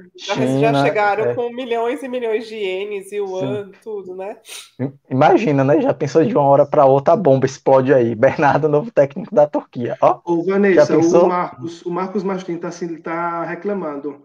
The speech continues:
Speaker 3: porque disse que são meia hora que você quer acabar a live e não consegue porque a gente não cons-, não para de falar.
Speaker 1: Por
Speaker 3: Já
Speaker 1: falar
Speaker 3: pensou?
Speaker 1: em Marcos, a gente, não, é que é um assunto interessante, né? A gente
Speaker 3: Pois é.
Speaker 1: especular aqui.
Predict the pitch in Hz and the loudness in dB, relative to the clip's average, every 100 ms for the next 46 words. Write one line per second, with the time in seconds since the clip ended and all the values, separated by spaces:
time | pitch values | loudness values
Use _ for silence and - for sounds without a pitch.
0 | _ _ 151 147 165 - 165 170 160 170 | _ _ -14 -10 -12 -12 -12 -8 -4 -2
1 | 202 190 175 170 156 165 160 160 156 160 | -2 -4 -6 -8 -12 -12 -10 -8 -8 -10
2 | 156 156 156 151 156 160 175 170 165 165 | -8 -6 -6 -6 -6 -6 -8 -10 -12 -12
3 | 151 156 170 151 160 170 156 160 - 156 | -14 -12 -10 -10 -10 -14 -14 -16 -18 -16
4 | 175 175 180 180 202 190 156 - - - | -8 -6 -6 -2 -2 -2 -6 -12 -18 0
5 | 262 277 262 247 240 226 214 240 277 220 | 0 4 2 4 0 -2 -4 -4 -6 -8
6 | 196 208 214 233 233 254 302 330 320 233 | -6 -4 -4 -6 -8 -6 -2 -2 -2 -4
7 | 226 254 254 311 302 294 311 330 392 370 | -4 -8 -8 -10 -10 -8 -6 -6 -6 -6
8 | 302 277 254 220 220 247 240 254 160 226 | -6 -8 -10 -6 -6 -6 -10 -8 -4 -4
9 | 233 233 214 220 220 220 226 226 254 | -2 -2 0 0 -2 -8 -14 -12 -12